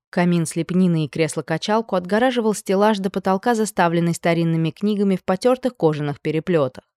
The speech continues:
За ним располагался стол с микроскопом и десятки полок с причудливыми растениями.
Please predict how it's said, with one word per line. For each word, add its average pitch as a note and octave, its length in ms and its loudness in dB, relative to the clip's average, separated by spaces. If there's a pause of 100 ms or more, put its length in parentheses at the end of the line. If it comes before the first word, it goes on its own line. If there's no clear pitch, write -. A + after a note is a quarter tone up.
(380)
За F3+ 220 2
ним C#4 180 4
располагался E3+ 680 0
стол A3 300 2
с - 80 -8
микроскопом G3+ 720 0
и F#3+ 60 0
десятки B3+ 480 -2
полок G3+ 340 2
с - 60 -16
причудливыми D3+ 640 -4
растениями. D3 760 -2